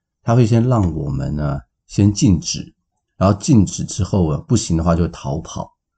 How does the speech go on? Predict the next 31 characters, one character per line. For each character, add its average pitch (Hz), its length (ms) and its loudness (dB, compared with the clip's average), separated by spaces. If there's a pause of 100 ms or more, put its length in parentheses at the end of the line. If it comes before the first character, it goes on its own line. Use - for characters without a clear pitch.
(260)
再 123 120 4
不 117 160 2
行 87 220 2
的 85 100 4
话 82 300 0 (240)
就 92 140 0
会 87 120 4
去 80 500 -4
奋 78 260 0
战， - 280 -4 (600)
也 98 100 0
就 110 120 2
是 123 100 4
我 101 60 4
们 85 120 2
所 85 160 -2
说 87 200 2
的 82 120 2
freeze、 104 580 0 (280)
flight、 92 360 0 (340)
fight - 340 -6 (140)
三 95 240 0
个 92 80 0
F 73 360 -6
哈。 76 240 -10 (500)
那 147 140 8
静 170 160 4
止 117 140 2
反 80 220 0
应 92 180 2
哈， 76 260 -6